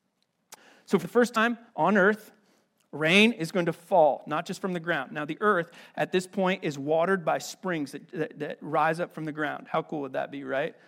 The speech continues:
Like, we just talked about, like, flood warnings just, uh, today. Or you got those kinda coming out, like,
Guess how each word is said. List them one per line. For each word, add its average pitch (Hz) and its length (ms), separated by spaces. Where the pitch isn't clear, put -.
Like, 139 180
we 156 140
just 147 140
talked 156 180
about, 151 180
like, 139 140
flood 151 260
warnings 156 600
just, 156 340
uh, 160 200
today. 156 400
Or 139 40
you 143 300
got 147 200
those 151 120
kinda 147 220
coming 151 240
out, 151 80
like, 135 240